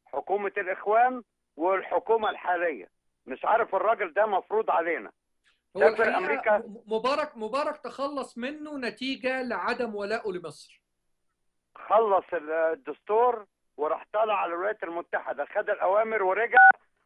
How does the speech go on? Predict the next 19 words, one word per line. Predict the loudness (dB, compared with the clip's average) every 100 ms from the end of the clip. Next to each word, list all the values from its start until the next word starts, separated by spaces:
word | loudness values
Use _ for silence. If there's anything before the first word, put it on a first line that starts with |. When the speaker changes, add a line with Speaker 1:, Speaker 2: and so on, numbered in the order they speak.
| _
Speaker 1:
وخلي | -6 -2 2 2 2
بالكو، | 2 0 0 -2 -2 -2 _ -6
وكل | -2 0 2 0 0
شعب | -2 -2 -2
مصري | -2 -4 -4 -8
يخلي | -4 -4 -2
باله، | 0 0 -2 -10 _ _ _
عمرو | -2 0 2 0
موسى | 0 0 2
عايز | 2 4 2 -2
يمسك | -6 -4 -2 -2 -2
رئيس | -4 -4 -6 -8
مجلس | -6 -4 -4 -10 -14
الشعب. | -16 -4 -2 -2 -4 _ _ _ _ -2
لو | 2 2
مسك | 0 -2 -2 -4 -2
رئيس | -2 -4 -8
مجلس | -4 -4 -4 -8 -10
الشعب | -6 0 0 0